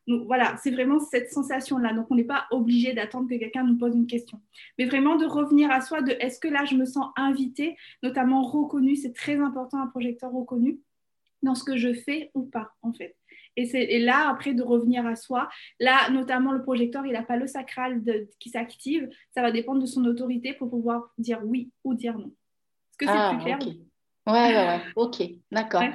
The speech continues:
Speaker 2: Et, euh, et par contre, alors, par rapport à ce que tu disais tout à l'heure, quel, euh, je sais plus les mots que tu avais utilisés, mais quand on est, euh,
Speaker 1: Aligné.
Speaker 2: bien ou, oui, aligné,
Speaker 1: Ouais.
Speaker 2: ou, c'est quoi, en fait,
Speaker 1: Un
Speaker 2: pour toi ?
Speaker 1: projecteur qui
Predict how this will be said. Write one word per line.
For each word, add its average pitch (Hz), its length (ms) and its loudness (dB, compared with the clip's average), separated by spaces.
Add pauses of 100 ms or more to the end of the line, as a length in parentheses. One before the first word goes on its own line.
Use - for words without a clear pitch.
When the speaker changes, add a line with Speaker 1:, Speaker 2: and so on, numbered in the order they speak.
(420)
Speaker 2:
Et, 226 260 10
euh, 208 220 10
et 233 120 6
par 240 200 2
contre, 311 260 4
alors, 247 260 2
par 247 120 2
rapport 254 400 4
à 254 100 6
ce 247 80 -8
que 262 60 -6
tu 247 180 -8
disais 240 300 -2
tout 240 180 -6
à 240 80 4
l'heure, 262 260 4
quel, 220 280 2
euh, 185 160 4 (100)
je - 80 -8
sais 233 120 -6
plus 254 100 -8
les 277 100 2
mots 247 140 0
que 247 60 -4
tu 262 40 0
avais 208 300 2
utilisés, 233 500 -2 (340)
mais 202 140 4
quand 233 240 2
on 240 220 4
est, 247 260 8
euh, 202 960 4
Speaker 1:
Aligné. 277 240 0
Speaker 2:
bien 254 420 4
ou, 226 200 -4 (200)
oui, 240 220 2
aligné, 226 400 4
Speaker 1:
Ouais. 254 300 2
Speaker 2:
ou, - 260 -4
c'est 220 160 -4
quoi, 247 320 4
en 214 60 -6
fait, 277 100 0
Speaker 1:
Un 277 80 4
Speaker 2:
pour 320 180 0
toi ? 320 140 4
Speaker 1:
projecteur 349 440 -2
qui 285 280 -4